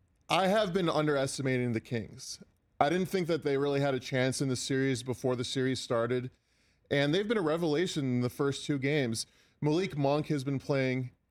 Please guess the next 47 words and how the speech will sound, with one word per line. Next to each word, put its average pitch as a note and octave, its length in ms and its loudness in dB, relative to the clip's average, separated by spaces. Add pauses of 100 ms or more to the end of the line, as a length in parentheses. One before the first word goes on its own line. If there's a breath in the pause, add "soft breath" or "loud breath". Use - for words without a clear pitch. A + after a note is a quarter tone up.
(160)
out D#3 200 4
of D3 80 0
his C3+ 160 0
mind. C3 480 2 (260 soft breath)
This F3+ 140 2
is G3+ 120 2
a F#3 60 0
guy D#3+ 300 4
who D#3+ 280 2
I D3 160 2
thought D3+ 280 0
coming D#3+ 220 0
out D3+ 100 2
of C3 100 -4
college D3 480 0
was, C3 220 -2 (100)
was C#3 180 -2
going D#3 200 2
to D#3 60 2
become D3 360 2
the C3+ 80 2
next C3+ 240 0
Ray C#3 220 2
Allen. C3 280 2
I G#2 40 4
really D3 240 2
believe C#3 280 0
that G#2+ 220 2
with A#2 120 -2
him. B2+ 200 0
And C3 120 2
he C#3+ 80 2
struggled E3 460 0
with D3+ 120 -2
his C#3+ 140 -4
first D3 260 -4
few D3+ 100 0
years C3 280 0
in B2 60 -4
the A#2 60 -2
Hornets, C3+ 500 0
then B2+ 120 0
he B2+ 80 0
was B2 100 0
on C3 80 -2
the A#2+ 80 -2
Lakers. C3 440 0